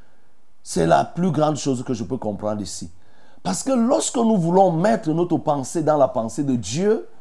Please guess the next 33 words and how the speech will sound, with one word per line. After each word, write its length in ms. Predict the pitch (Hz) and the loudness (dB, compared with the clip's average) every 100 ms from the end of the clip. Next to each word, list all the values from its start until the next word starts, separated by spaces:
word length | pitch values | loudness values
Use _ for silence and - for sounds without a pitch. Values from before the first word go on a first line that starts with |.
| - - | -16 -12
ça 180 | - 202 | -6 -4
peut 120 | 254 | -2
être 160 | 214 180 | 0 -2
difficile. 760 | 131 123 - 101 - 110 82 - - - - - | -2 -6 -8 -10 -6 -6 -6 -12 -18 -18 -18 0
Nous 120 | 226 | 2
devons 380 | 240 226 254 247 | 4 6 6 6
être 360 | 202 196 196 - | 4 4 0 4
humbles 560 | 214 240 233 190 165 147 | 6 6 4 4 2 0
pour 320 | 170 175 135 | 0 0 2
reconnaître 640 | 165 170 170 180 202 - 127 - - - | 2 2 2 2 -2 -2 -6 -8 -14 -4
la 140 | 123 135 | 0 0
direction 560 | 120 156 143 - 190 | 0 0 0 0 -2
que 120 | 170 | 0
Dieu 200 | 151 113 | 0 0
nous 140 | 135 120 | 0 0
donne. 260 | 120 104 92 - - - - | 0 -2 -6 -14 -16 -16 -10
Dieu 260 | 135 220 285 | -2 2 2
dit 280 | 214 160 262 | 4 6 6
qu'il 160 | 226 208 | 6 6
va 180 | 175 170 | 8 8
donner 260 | 151 156 | 6 6
un 100 | 170 | 4
territoire 760 | 151 143 127 127 170 202 226 220 | 4 4 4 2 6 6 6 4
aux 220 | 156 120 | -2 4
hommes. 260 | 180 156 175 - - - - - | 6 6 2 -8 -12 -12 -12 -8
Mais 200 | 156 202 - | 0 0 2
il 200 | 294 302 302 294 - | 4 6 6 4 6
précise 640 | 190 170 - 233 240 170 | 6 6 4 2 4 4
dans 380 | 156 143 156 190 | 2 4 6 6
la 160 | 185 139 | 6 6
prophétie 540 | 143 127 143 131 185 | 2 0 0 -2 0
déjà 320 | 151 117 156 | 0 4 4
que 280 | 160 143 147 | 4 0 0